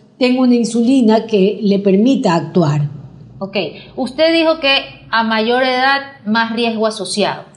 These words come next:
Speaker 1: Sí.
Speaker 2: Digamos que ya entro en la década de los cuarenta. A partir, ¿hay una edad promedio dentro de la década de los cuarenta que ya le tengo que poner el foco, la atención a estas enfermedades relacionadas con mi consumo de azúcar?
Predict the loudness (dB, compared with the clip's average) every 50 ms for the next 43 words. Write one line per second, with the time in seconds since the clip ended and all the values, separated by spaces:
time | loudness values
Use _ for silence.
0 | _ _ -18 -12 -10 -4 -4 -4 -4 -4 -12 -20 -12 -6 -6 -4 -2 0 0 0
1 | 0 -2 -6 -4 -4 -4 -4 -2 0 0 0 0 -2 -4 -4 -4 -4 -4 -2 -2
2 | -2 -2 -2 0 -2 -2 -2 -2 -2 -2 0 0 -2 0 -2 -2 -2 -2 -6 -6
3 | -6 -4 -2 -2 0 -2 -2 -2 -4 -6 -8 -12 -12 -12 -20 -20 -20 -20 -20 -20
4 | -10 -4 -4 -4 -4 -2 -2 -2 -2 -2 -6 -6 -4 -2 -2 0 -2 -4 -8 -12
5 | -20 -20 -20 -20 -20 _ _ _ _ -6 -4 -2 -2 -2 -2 0 0 2 2 2
6 | 0 -2 -4 -8 -6 -2 0 0 2 2 2 2 2 2 2 2 2 2 0 0
7 | 2 2 0 0 0 0 0 0 0 0 0 0 -2 0 -2 -4 -2 -2 -4 -4
8 | -2 -2 -2 0 -2 -2 -4 -6 -4 -4 -4 -2 0 0 -2 -2 -4 -4 -4 -4
9 | -2 -4 -4 -4 -4 -4 -2 0 0 -2 -2 -4 -6 -10 -4 -2 -2 -2 -2 -4
10 | -6 -4 -4 -4 -6 -6 -10 -10 -10 -8 -4 -2 -2 -2 -2 -4 -8 -14 -14 -10
11 | -8 -6 -6 -6 -4 -4 -4 -2 -2 -4 -4 -4 -6 -4 -4 -4 -4 -4 -2 -2
12 | -2 -2 -2 -4 -6 -10 -6 -6 -6 -6 -6 -8 -8 -6 -6 -8 -8 -10 -8 -8
13 | -6 -6 -4 -4 -4 -4 -6 -6 -10 -14 -10 -6 -6 -8 -8 -10